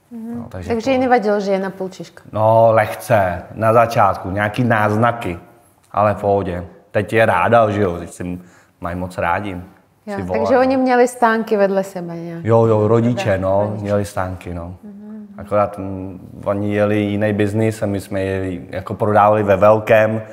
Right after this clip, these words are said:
Speaker 2: a mamka, rodiče prodávali, no, jestli si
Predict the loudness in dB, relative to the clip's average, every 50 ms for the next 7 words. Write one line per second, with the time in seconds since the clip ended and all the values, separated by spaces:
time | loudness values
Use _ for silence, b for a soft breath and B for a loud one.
0 | B B B B B B _ -2 0 2 2 0 0 -2 -4 -2 -2 -4 -4 -2
1 | 0 2 2 2 2 -2 -6 -12 -12 -12 -10 -10 -8 -8 -10 -10 -8 -10 -10 -8
2 | -8 -6 -4 -4 -2 0 0 0 0 -2 -4 -8 -12 -16 -20 -20 _ _ _ _
3 | _ _ _ _ _ _ _ _ _ _ _ -20 -20 -20 -20 -20 -20 -20 -20 -20
4 | -20 -20 -20 -16 -16 -16